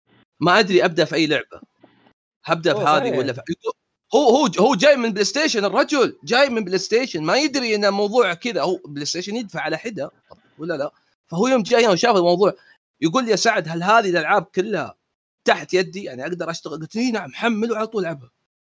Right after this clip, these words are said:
Speaker 1: قال: "يا
Speaker 2: إي،
Speaker 1: رجل
Speaker 2: إي.
Speaker 1: متأكد؟" قلت: "نعم." ما يدرون، ما يدرون.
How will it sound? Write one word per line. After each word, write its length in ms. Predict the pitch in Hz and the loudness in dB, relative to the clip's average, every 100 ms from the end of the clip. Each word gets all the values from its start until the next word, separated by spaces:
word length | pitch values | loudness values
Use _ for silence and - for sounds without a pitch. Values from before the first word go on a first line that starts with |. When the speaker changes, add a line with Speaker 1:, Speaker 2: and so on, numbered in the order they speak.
| - | 0
Speaker 1:
قال: 180 | 285 302 | 2 4
"يا 80 | 285 | 6
Speaker 2:
إي، 60 | |
Speaker 1:
رجل 140 | 302 262 | 4 2
Speaker 2:
إي. 60 | |
Speaker 1:
متأكد؟" 340 | 269 254 269 285 | 0 0 -2 -6
قلت: 460 | - _ - 359 | -12 _ 0 4
"نعم." 220 | 330 247 - _ _ _ _ - | 4 2 -2 _ _ _ _ 0
ما 100 | 294 415 | 2 2
يدرون، 600 | 370 320 359 392 320 160 | 2 4 4 4 2 0
ما 120 | 233 | 0
يدرون. 600 | 403 381 254 285 294 180 | 0 -4 -8 -8 -10 -12